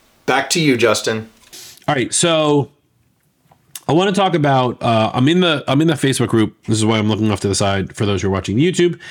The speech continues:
Speaker 2: And, uh, our, our good friend Eric, miss you, man,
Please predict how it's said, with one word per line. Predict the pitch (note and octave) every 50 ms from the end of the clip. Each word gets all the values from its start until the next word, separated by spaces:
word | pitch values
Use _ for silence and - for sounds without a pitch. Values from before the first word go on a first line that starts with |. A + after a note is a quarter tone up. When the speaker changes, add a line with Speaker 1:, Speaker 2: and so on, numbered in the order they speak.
| - - - - - _ _ -
Speaker 2:
And, | C#3 C#3+ C#3 C3+ C3+ C3
uh, | B2+ B2 B2 A#2+ A2+ - _ _ _ _ - _ _ _ _ -
our, | C#3+ C#3
our | - - C#3
good | D3 G3+ G3
friend | G3+ F3+ D#3+ -
Eric, | C#3 C3+ C3+ C#3 - - _ _ _ _ _ _ _ _ _ _ _ _ _ _ _ _ _ _ -
miss | - D3 D3+ C#3 -
you, | D3
man, | C#3+ C#3+ D3+ D3 C#3+